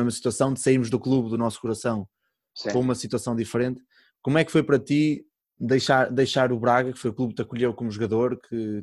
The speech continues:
Speaker 1: te criou como jogador e treinador, que se formou, para
Speaker 2: Uhum.
Speaker 1: i-, ires abraçar outro projeto, outras pessoas, outra cidade, eh, e outras mentalidades de, de basquetebol?
Speaker 2: Ah, olha,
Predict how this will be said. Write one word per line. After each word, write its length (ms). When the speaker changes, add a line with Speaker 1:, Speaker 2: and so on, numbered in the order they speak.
Speaker 1:
te 100
criou 400
como 180
jogador 440
e 40
treinador, 420
que 60
se 60
formou, 420
para 540
Speaker 2:
Uhum. 80
Speaker 1:
i-, 280
ires 120
abraçar 400
outro 160
projeto, 600
outras 300
pessoas, 580
outra 220
cidade, 500
eh, 220
e 120
outras 240
mentalidades 640
de, 240
de 20
basquetebol? 460
Speaker 2:
Ah, 440
olha, 320